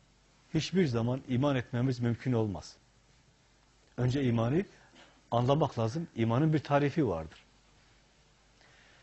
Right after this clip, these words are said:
Evet, herkes kendine göre bir tarif yapabilir. Alimlerimiz bir tarif yapmıştır. İman, imanın şartlarını söylemişlerdir. Amentü'yü söylemişlerdir. Allah'a, meleklerine, kitaplarına, peygamberlerine,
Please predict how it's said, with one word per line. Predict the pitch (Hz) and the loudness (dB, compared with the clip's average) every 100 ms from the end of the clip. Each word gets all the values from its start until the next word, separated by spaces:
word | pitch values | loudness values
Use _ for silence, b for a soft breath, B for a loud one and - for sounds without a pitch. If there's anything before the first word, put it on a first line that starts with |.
| b b - | b b -4
Evet, | 104 - | -4 0
herkes | 156 - 131 | 0 2 -2
kendine | - 127 143 | 2 2 2
göre | 135 123 113 | 2 2 4
bir | 117 | 2
tarif | - 113 131 | 2 0 0
yapabilir. | 123 - 123 120 131 156 - | -2 0 0 0 -2 -4 -8
Alimlerimiz | 98 117 123 131 139 135 | -2 0 0 0 0 -2
bir | 139 | -2
tarif | - 131 131 147 | 0 -2 -2 -6
yapmıştır. | 131 127 101 - - - | -4 -6 -6 -12 -18 -4
İman, | 120 117 127 147 - _ - | 0 0 0 -4 -16 _ -6
imanın | 123 117 123 | -2 -2 -2
şartlarını | - 117 123 127 123 | -4 -4 -4 -4 -4
söylemişlerdir. | - 98 98 95 - 104 131 - - _ B B B B | -2 -2 -2 -6 -4 -4 -4 -8 -20 _ B B B B
Amentü'yü | 113 135 143 - 110 | 2 2 2 0 -2
söylemişlerdir. | - 104 101 101 - 104 117 - B B B B - | 0 -2 -2 -4 -4 -4 -4 -8 B B B B 0
Allah'a, | 120 117 101 110 120 | 2 2 2 0 -2
meleklerine, | 110 113 113 - 107 107 107 131 | -2 -2 -2 -2 -4 -2 -4 -6
kitaplarına, | - 120 113 - 104 107 117 | -10 -4 -4 -2 -4 -4 -6
peygamberlerine, | - 110 110 107 107 104 104 101 127 | -4 -2 -2 -4 -4 -4 -4 -4 -8